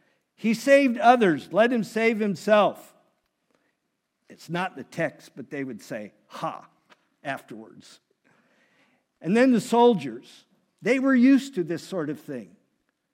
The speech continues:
They were callous to the suffering of, of, of other human beings. And they saw the inscription above the cross and, and, "Ah, King of the Jews, ha, that's a good one." And so they called out, "If you're King of the Jews,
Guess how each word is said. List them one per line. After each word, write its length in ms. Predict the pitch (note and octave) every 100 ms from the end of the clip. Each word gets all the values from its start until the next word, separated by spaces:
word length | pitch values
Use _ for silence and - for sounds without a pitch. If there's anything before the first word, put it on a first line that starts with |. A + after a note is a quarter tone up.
| _
They 140 | A#3
were 160 | B3+ G3
callous 880 | - - - - A3 G3 D3+ - -
to 140 | F3
the 140 | D3 D#3
suffering 680 | - G3 - D#3+ C3+ C3+
of, 220 | B2+ B2+ _ _ _ _ -
of, 180 | C3+ A#2+ -
of 180 | C#3 D3
other 260 | F#3+ F3+
human 440 | F3+ G3+ F3 D3+ A#2+
beings. 640 | E3+ E3 C3+ F2+ - _ _ _ _ _ _ _ _ _ _
And 120 | D#3+
they 120 | C#4
saw 280 | - D4 C4
the 180 | A3+ A3
inscription 640 | F#3 - C#4 - - E3+
above 340 | D#3+ C#3 G#3+ D#3+
the 80 | -
cross 560 | - A3 F#3+ B2+ -
and, 260 | G3 F3 D3+ - _ _ _ _ _ -
and, 280 | G3 F#3 -
"Ah, 320 | C4 E4 B3+ F#3
King 220 | - C#4
of 60 | D4
the 80 | G#3
Jews, 420 | C4 D#4+ A#3 F3
ha, 460 | - G3+ C4+ - D3
that's 300 | A3+ C#4+ -
a 80 | G3
good 240 | F3 F3
one." 320 | F3+ G3 C4 - - _ _ _ _ _ _ _ _
And 240 | D#3 G3+
so 240 | - A#3+ A3
they 180 | G3+ A#3
called 340 | A#3+ A#3 A3
out, 220 | G#3 G#3
"If 200 | G#3+ -
you're 220 | A3+ C4
King 260 | G#3 - C4
of 60 | A#3+
the 60 |
Jews, 520 | F3+ G3+ A3+ G#3 E3